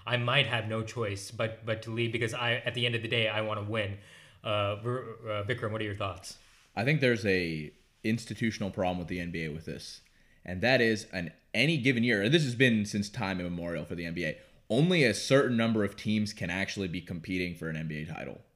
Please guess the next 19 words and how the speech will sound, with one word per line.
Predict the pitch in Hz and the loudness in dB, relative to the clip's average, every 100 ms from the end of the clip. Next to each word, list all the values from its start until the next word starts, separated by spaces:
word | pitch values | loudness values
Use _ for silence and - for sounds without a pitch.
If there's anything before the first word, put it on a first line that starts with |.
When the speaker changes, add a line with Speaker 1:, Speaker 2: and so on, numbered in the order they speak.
| - | -12
Speaker 2:
okay? | 90 101 92 92 - - - | -2 2 2 0 -14 -6 4
That | 117 127 | 4 6
means | 127 107 90 | 2 0 0
most | 95 117 131 - | 4 4 4 0
of | 147 | 0
the | |
league | 147 135 107 104 - - | 2 4 2 -2 -10 -8
and | 95 92 | -4 0
most | 101 120 127 | 4 4 2
of | 123 | -4
the | 123 | -2
players | 131 107 95 - | 2 2 2 -2
are | 98 92 | -4 0
not | 101 101 - | 0 0 -2
in | 95 92 | -4 -4
contention | 98 92 104 95 85 85 | -4 -2 -2 -2 -4 -6
for | 85 78 | -6 -6
a | |
title. | 76 95 87 - | -6 -4 -4 -6